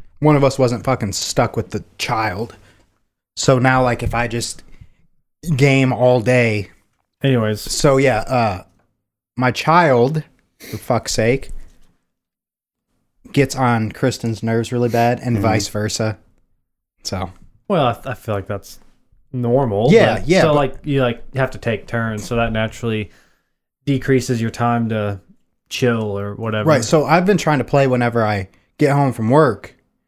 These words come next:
Speaker 1: and play at night, you know, whenever, whenever my daughter is, uh,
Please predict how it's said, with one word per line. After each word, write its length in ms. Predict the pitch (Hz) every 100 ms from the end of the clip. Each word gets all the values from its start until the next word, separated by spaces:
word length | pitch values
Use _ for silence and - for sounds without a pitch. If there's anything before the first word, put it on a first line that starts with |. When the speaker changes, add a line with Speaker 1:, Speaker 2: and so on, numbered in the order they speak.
| _ _ _
Speaker 1:
and 300 | 123 110 98 - -
play 240 | - 147 123
at 120 | 95
night, 380 | 123 156 104 90
you 80 | 113
know, 180 | 110
whenever, 280 | 123 113 117
whenever 320 | 147 175 185
my 200 | 180 139 113
daughter 720 | 135 156 208 147 104 113 - _ _ _ _
is, 400 | - 123 120 110
uh, 340 | 120 110 104